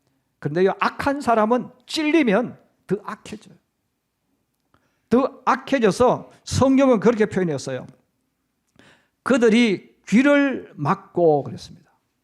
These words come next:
내 가슴이 찔리는 더 귀를 막고 더 큰 소리를 지르면서 돌을 들어서 스데반에게 달려들어서 돌로 쳐서 죽였다. 이렇게 성경은 말합니다. 여러분, 내가 찔리면 회개해야죠.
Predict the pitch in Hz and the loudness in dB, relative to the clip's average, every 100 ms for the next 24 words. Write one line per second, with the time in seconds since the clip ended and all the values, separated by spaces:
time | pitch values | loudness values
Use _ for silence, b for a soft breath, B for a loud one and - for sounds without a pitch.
0 | _ _ _ _ _ _ _ _ _ - | _ _ _ _ _ _ _ _ _ -2
1 | 247 254 277 294 302 277 311 302 320 262 | -2 0 -2 0 -2 -4 -6 -4 -2 -2
2 | - 339 339 262 302 311 294 277 - 277 | 2 2 2 0 0 0 -2 -4 0 2
3 | 311 302 - _ 151 - - - - - | 2 0 -14 _ -12 -2 0 0 -6 -6
4 | 349 339 320 330 330 311 233 208 160 147 | -6 -4 -2 0 0 0 -2 -2 -4 -6
5 | 233 254 b b _ 151 160 156 147 135 | -6 -6 b b _ -2 0 0 -4 -6
6 | 127 131 262 285 _ _ - 208 185 180 | -6 -4 -4 -6 _ _ 0 2 4 2
7 | 165 156 151 143 233 240 226 208 208 254 | 2 0 -2 -2 0 0 0 -4 0 0
8 | 294 B B - 151 156 156 - 160 175 | 0 B B -4 0 0 -2 -6 -4 -2
9 | 277 - _ - 247 240 226 226 226 233 | -2 -6 _ -14 -6 -6 -4 -4 -4 -2
10 | 180 180 175 190 190 127 135 127 - - | -2 -2 -2 0 -4 -6 -10 -12 -14 -20
11 | _ _ _ _ _ _ _ _ b b | _ _ _ _ _ _ _ _ b b
12 | _ _ _ - 277 262 294 - 320 311 | _ _ _ -6 0 0 0 -2 -4 0
13 | 349 262 170 226 156 - 285 294 185 127 | 0 2 0 0 -2 -2 -2 -4 -6 -6
14 | 139 135 - | -10 -14 -16